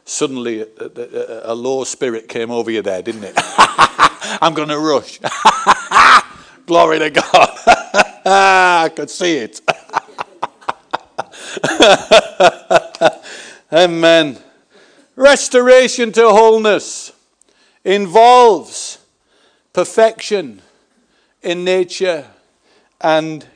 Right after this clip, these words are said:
character. Friends, it just makes sense, doesn't it? I just love the Bible. It just makes sense, doesn't it? It just fits in just right. We can understand that if our lower nature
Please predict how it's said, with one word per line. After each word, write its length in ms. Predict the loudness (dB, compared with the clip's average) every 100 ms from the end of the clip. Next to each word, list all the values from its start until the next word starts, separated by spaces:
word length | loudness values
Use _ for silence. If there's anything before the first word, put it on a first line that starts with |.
| _ -12
character. 760 | -2 -2 -2 -8 -12 -12 -12 _ _ _ _ _ _ _ _ _ _ _ -6
Friends, 640 | -4 -4 -8 -14 -16 -18 -6
it 280 | -6 -6 -12
just 520 | -6 -6 -6 -16 -20
makes 400 | -12 -8 -8 -10
sense, 440 | -10 -6 -8 -8 -12
doesn't 320 | -12 -10 -16
it? 40 | -6
I 160 | -4
just 200 | -4 -8
love 220 | -6 -6 -6
the 100 | -6
Bible. 460 | -6 -6 -8 -12 -8
It 180 | -8 -8
just 300 | -10 -10 -12
makes 320 | -12 -12 -14
sense, 320 | -14 -16 -18
doesn't 260 | -16 -14 -16
it? 160 | -18 _ -6
It 220 | -6 -6
just 360 | -10 -10 -14
fits 300 | -14 -14 -12
in 200 | -12 -12
just 300 | -12 -14 -14
right. 460 | -12 -12 -12 -16 _ _ _ -20 -20 -20 _
We 160 | -4 -2
can 180 | -2 -2
understand 920 | -2 -2 -4 -6 -8 -6 -6 -10 -16 _ -20 _
that 140 | -12 -8
if 200 | -6 -2
our 240 | -2 -2
lower 400 | -4 0 0 0
nature 680 | -2 -4 -6 -8 -10 -12